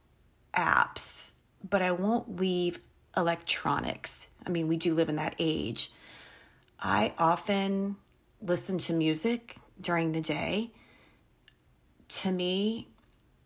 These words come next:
music is super, super cathartic. I can get really, really down, and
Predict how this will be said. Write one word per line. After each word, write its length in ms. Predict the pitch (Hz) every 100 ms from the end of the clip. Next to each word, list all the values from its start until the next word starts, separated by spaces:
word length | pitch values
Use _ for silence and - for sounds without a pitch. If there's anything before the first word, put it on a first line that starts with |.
| _ _ -
music 460 | 175 180 196 196 -
is 160 | 160
super, 640 | - - 160 156 - 156 160 -
super 420 | - - 180 -
cathartic. 720 | 139 - - 135 - - - - -
I 760 | - 180 180 185 185 190 190 190 - - _ _ - - _ _ _ _ _ - _ _ -
can 180 | 202 180
get 140 | 170
really, 260 | 156 175 180
really 260 | 180 165
down, 640 | 151 156 160 165 175 226 240 - - - - - - _
and 460 | 196 185 175 170